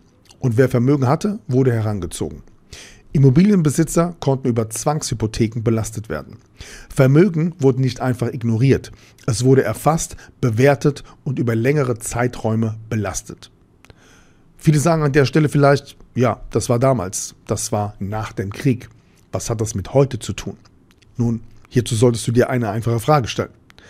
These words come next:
Muss ein moderner Lastenausgleich heute überhaupt noch genauso heißen? Muss da wirklich Lastenausgleich drinstehen, damit dein Vermögen belastet wird?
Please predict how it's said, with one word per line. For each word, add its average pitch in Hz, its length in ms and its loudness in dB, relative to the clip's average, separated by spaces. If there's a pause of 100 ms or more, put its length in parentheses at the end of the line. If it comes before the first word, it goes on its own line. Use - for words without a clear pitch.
(260)
Muss 160 320 4
ein 104 360 -4
moderner 127 760 2
Lastenausgleich 147 880 0
heute 131 260 2
überhaupt 113 560 -4
noch 120 280 -4
genauso 110 480 0
heißen? 143 380 -4 (920)
Muss 135 160 0
da 127 160 0
wirklich 147 400 -2
Lastenausgleich 143 1120 0
drinstehen, 180 720 0 (260)
damit 131 300 0
dein 117 100 0
Vermögen 131 560 2
belastet 113 640 0
wird? 190 260 2